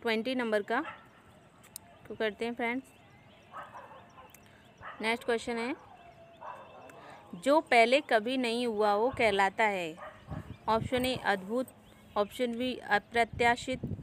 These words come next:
Option सी अनुपम या option D अभूतपूर्व।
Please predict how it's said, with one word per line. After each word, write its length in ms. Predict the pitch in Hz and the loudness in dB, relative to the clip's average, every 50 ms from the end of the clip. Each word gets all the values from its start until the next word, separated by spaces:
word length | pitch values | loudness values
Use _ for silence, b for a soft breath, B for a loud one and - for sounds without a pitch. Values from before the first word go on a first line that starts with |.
| - - - | -8 -2 -2
Option 360 | 202 202 - - 240 247 247 | -4 -4 -2 -6 -4 -4 -4
सी 200 | 226 - 247 240 | -4 -4 -6 -8
अनुपम 560 | - - 208 208 214 214 - 240 240 247 254 254 - - - - | -4 -4 -4 -4 -4 -4 -2 -2 -2 -2 -4 -8 -12 -18 -12 -2
या 140 | 214 240 233 | 2 4 4
option 280 | 226 220 - 262 247 233 | 4 2 -2 -4 -4 -4
D 120 | 269 277 | -4 0
अभूतपूर्व। 680 | - 202 196 180 190 190 185 - - - 180 180 175 | 2 2 0 2 -2 -6 -6 -8 -8 -8 -8 -8 -8